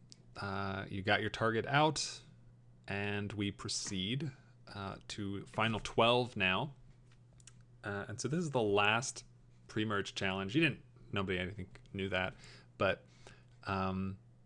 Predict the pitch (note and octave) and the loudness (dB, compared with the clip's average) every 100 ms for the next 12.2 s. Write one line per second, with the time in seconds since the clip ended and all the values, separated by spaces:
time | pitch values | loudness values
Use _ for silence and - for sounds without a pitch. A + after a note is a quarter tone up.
0 | - C3 - C3 A#2+ A2+ G2+ A2 G#2+ G2+ | 0 2 4 4 4 2 4 4 2 0
1 | G#2 G2 F#2 F2+ F2+ - - - F#2+ F#2 | 0 2 2 0 -2 -8 -12 -6 -4 -4
2 | - E3 G#3 D3 - F#2 - - - F#2 | -2 0 2 2 0 -2 -4 -10 -2 -2
3 | - F#2+ D#3 - - - - - - - | -2 -2 -4 -6 -20 -20 -20 -20 -20 -20
4 | - - - - G2 F#2 - G#2 G#2 A#2 | -12 -12 -10 -6 -6 -6 -6 -6 -4 0
5 | G#2 G2+ G2+ G2+ - G2 F#2 G2 F#2+ F2+ | 0 0 0 0 0 0 0 0 -2 -2
6 | F2+ F2 A2 A2 C3+ D#3+ E3+ - - - | -6 0 4 6 4 0 -4 -10 -18 -20
7 | - - G2 F#2+ F#2 F#2 F#2+ - F#2 - | -18 -2 2 2 4 2 2 0 0 -2
8 | G2+ F#2 - E2+ - - - G#2+ F#2 G2+ | -4 -4 -2 -4 -6 -14 -4 0 2 2
9 | C#3+ F#3 - - - - - - - - | 0 -2 -10 -20 -18 -18 -20 -20 -20 -20
10 | - - - G#2 G2+ G2+ G2+ G#2 G2+ F#2+ | -20 -20 -8 -4 -2 0 0 -2 -4 -6
11 | - - - - - - - - G2+ G2 | -10 -18 -20 -20 -20 -20 -12 -6 -4 -2
12 | F#2+ F#2+ | -2 -4